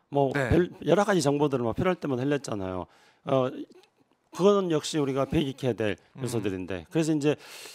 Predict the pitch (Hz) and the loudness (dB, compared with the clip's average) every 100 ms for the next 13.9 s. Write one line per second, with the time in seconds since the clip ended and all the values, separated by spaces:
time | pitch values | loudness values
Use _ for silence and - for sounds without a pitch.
0 | - 139 143 180 170 185 202 214 175 135 | -8 -4 2 2 2 0 0 2 2 2
1 | 131 185 208 180 127 113 120 - 180 202 | 2 0 0 0 0 -2 -2 -4 -2 0
2 | 170 107 117 147 123 92 113 117 90 101 | 0 0 0 0 -2 -2 -6 -6 -8 -6
3 | 120 120 151 139 - - - - 185 180 | -2 2 2 0 -8 -20 -18 -6 -2 0
4 | 139 131 156 143 135 110 104 123 156 127 | 0 -2 -4 -2 -2 -2 -4 0 2 2
5 | 110 104 - 117 120 - 120 98 - 107 | 0 -4 -2 -2 -2 -4 -6 -6 -4 -4
6 | - - _ - 151 180 202 202 185 160 | -4 -12 _ 2 6 6 4 4 2 2
7 | 123 127 120 98 92 - 117 104 107 - | 2 0 -2 -4 -6 -2 -2 -2 -4 -8
8 | 135 - 107 104 - 131 170 165 156 160 | -16 -14 -8 -6 -6 -2 2 2 0 0
9 | 147 139 175 196 - - - - 123 110 | -2 0 0 0 -4 -16 -20 -10 -8 -4
10 | 160 147 151 127 110 151 135 98 - _ | -4 0 0 2 0 0 0 -4 -8 _
11 | _ - - - 131 139 - 151 180 202 | _ -20 -20 0 2 2 0 2 2 0
12 | - _ - 120 202 208 185 180 170 135 | -6 _ -16 -4 2 2 2 0 -2 -4
13 | 104 98 - 185 185 - 127 110 113 | -4 0 4 4 4 0 -4 -4 -6